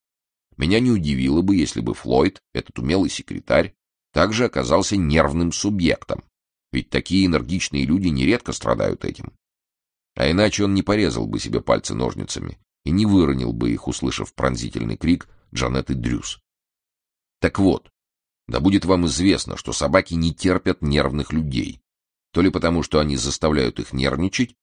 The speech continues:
или же потому, что, будучи лишь животными, они любят задирать других, или же, наконец, потому, что их собачье тщеславие, которое ведь огромно, просто оскорбляется отсутствием симпатии к ним.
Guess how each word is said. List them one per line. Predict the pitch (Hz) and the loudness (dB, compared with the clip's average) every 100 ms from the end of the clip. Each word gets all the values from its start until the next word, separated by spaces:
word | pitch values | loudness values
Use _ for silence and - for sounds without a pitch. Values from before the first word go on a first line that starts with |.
| _ _ _ | _ _ _
или | 87 123 | 2 4
же | 113 69 | 2 0
потому, | - 58 55 57 80 | -4 -6 -4 0 0
что, | 95 - | 0 -2
будучи | 55 64 95 - 62 | -2 2 2 0 -2
лишь | 58 | -2
животными, | 50 - 62 58 57 71 80 80 | -2 -4 -4 -2 -4 -2 0 0
они | 60 | 0
любят | 57 85 92 76 | 0 2 2 0
задирать | 62 78 87 101 85 53 52 | -4 -2 2 2 2 -2 -6
других, | 60 64 57 57 - - _ _ _ - | -6 -4 -6 -10 -12 -18 _ _ _ -2
или | 92 127 | 0 2
же, | 120 | 0
наконец, | 98 80 92 87 | 0 0 0 -2
потому, | - - 64 65 95 | -6 -2 -2 0 -2
что | - 76 | 0 -2
их | 73 | -2
собачье | - 65 55 85 - 58 | -4 -4 -2 -2 -2 -6
тщеславие, | - - 69 - - 55 55 67 | -6 -6 -4 -6 -4 -4 -2 -2
которое | 82 - 64 60 55 | -2 -6 -4 -4 -4
ведь | 52 - | -4 -6
огромно, | 52 53 57 50 58 90 - _ - | -4 -4 -4 -2 -2 -2 -4 _ -6
просто | 62 - 62 | -6 -2 -4
оскорбляется | - - 80 117 147 67 - - - _ | -2 -4 -4 0 0 0 -4 -12 -16 _
отсутствием | - - - 64 - 55 57 | -6 -4 -6 -8 -8 -8 -6
симпатии | - 87 76 - 58 - 50 | -4 -2 -2 -2 -2 -6 -12
к | - | -10
ним. | 57 50 | -10 -10